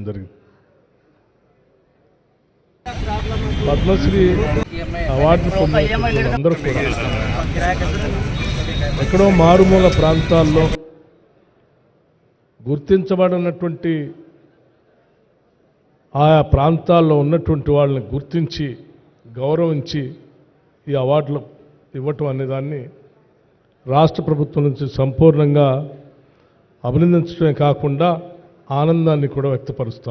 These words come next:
ఉన్నాం. వారందరి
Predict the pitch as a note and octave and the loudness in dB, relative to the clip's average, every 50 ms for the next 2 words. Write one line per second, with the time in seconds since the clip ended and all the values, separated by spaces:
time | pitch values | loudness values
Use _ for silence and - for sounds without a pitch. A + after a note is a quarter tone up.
0 | A2+ A2 G#2 G2 F2+ - - _ _ _ _ _ _ _ _ _ _ _ _ _ | -8 -8 -8 -12 -14 -16 -20 _ _ _ _ _ _ _ _ _ _ _ _ _
1 | _ _ _ _ _ _ _ _ _ _ _ _ _ _ _ _ _ _ _ _ | _ _ _ _ _ _ _ _ _ _ _ _ _ _ _ _ _ _ _ _
2 | _ _ _ _ _ _ _ _ _ _ _ _ _ _ - C#3+ C#3+ C#3+ C#3+ D3 | _ _ _ _ _ _ _ _ _ _ _ _ _ _ 0 2 2 4 4 4
3 | D#3 E3+ G3+ G#3 G3 F3+ | 4 4 6 8 8 8